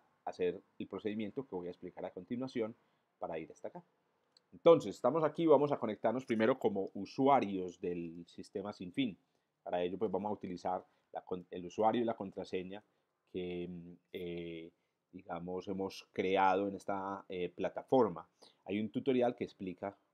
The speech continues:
justamente cómo crear un usuario y contraseña. Si ya olvidó el usuario y la contraseña, también hay un tutorial que explica cómo recuperarla, aunque todo es bastante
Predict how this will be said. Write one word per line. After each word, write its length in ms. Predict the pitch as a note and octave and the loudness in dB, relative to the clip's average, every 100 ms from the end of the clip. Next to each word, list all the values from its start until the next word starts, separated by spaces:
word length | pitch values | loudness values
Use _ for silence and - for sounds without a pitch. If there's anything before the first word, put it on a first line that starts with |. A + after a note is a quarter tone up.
| _ | _
justamente 500 | G2 A2+ A2 G#2 B2+ | -8 -6 -6 -6 -8
cómo 240 | F2+ F2+ | -8 -10
crear 420 | - F2+ F2+ G2+ A2 | -10 -8 -2 -2 -2
un 120 | A2 | -4
usuario 240 | G#2+ G#2 | -6 -6
y 40 | G#2+ | -8
contraseña. 540 | G2+ F#2+ F#2+ F2 E2 | -12 -10 -10 -10 -12
Si 160 | - F#2 | -14 0
ya 160 | G#2+ | 2
olvidó 340 | C3 C#3+ C#3+ C#3+ | 4 4 4 4
el 100 | C#3 | 2
usuario 220 | C#3 C#3 | -2 -2
y 20 | |
la 80 | C#3+ | -4
contraseña, 440 | C#3 C#3+ C#3+ A2 | -4 -4 -4 -8
también 240 | A2+ F#2 F2 | -10 -12 -12
hay 80 | |
un 60 | F#2+ | -16
tutorial 360 | G#2 A#2+ B2+ B2 | -12 -8 -6 -6
que 80 | |
explica 280 | D3+ A#2+ B2+ | -8 -8 -12
cómo 260 | - F2+ F#2 | -10 -10 -8
recuperarla, 680 | - G2 - G2 G#2 G2+ B2 | -8 -8 -8 -6 -2 -2 -2
aunque 140 | A#2 | -6
todo 160 | - A2 | -4 -4
es 40 | A#2+ | -2
bastante 500 | A#2 A#2 G#2+ G#2+ | -4 -6 -6 -10